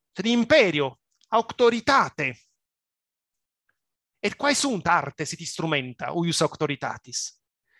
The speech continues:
Pacisque imponere morem. Quid sibi vult? Servius, dicit, in commentaris, morem pacis significare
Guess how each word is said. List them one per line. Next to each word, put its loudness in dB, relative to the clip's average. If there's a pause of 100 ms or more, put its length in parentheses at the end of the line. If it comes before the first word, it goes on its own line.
(260)
Pacisque -4
imponere 0
morem. -4 (600)
Quid -8
sibi -2
vult? -10 (580)
Servius, -2 (260)
dicit, -12 (640)
in -12
commentaris, -4 (1700)
morem 2
pacis -6
significare -6